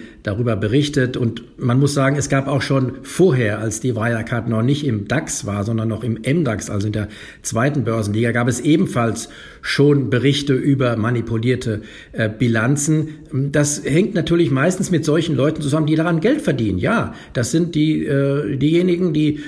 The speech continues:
äh, decken irgendwas auf oder recherchieren irgendwas im Hintergrund und sehen was,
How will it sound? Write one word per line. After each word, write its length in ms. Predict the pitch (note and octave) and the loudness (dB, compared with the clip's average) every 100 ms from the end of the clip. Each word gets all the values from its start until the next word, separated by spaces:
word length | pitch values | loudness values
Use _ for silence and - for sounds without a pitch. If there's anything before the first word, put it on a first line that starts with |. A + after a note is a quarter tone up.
| - | -10
äh, 300 | - C#3 C#3 | -2 0 0
decken 400 | C3+ C#3 D#3+ E3+ | 0 0 0 0
irgendwas 360 | E3+ E3+ C#3+ C3 | 0 0 0 -2
auf 360 | - C#3+ A3+ F#3 | -2 0 0 0
oder 280 | F3 D3 C3 | 0 0 0
recherchieren 500 | D3 D#3+ - G3+ G3 | 0 -2 0 0 0
irgendwas 300 | D#3 D3+ D3+ | -2 -2 -2
im 60 | |
Hintergrund 680 | A#2+ G3 G#3 - E3+ F#3+ G3 | 0 0 -2 -2 0 0 0
und 320 | F#3 C#3 C3+ | -2 -2 -2
sehen 480 | C#3 C3 D3+ F3+ G#3+ | -4 0 4 4 2
was, 380 | F#3 F#3+ G3 - | 0 0 -2 -6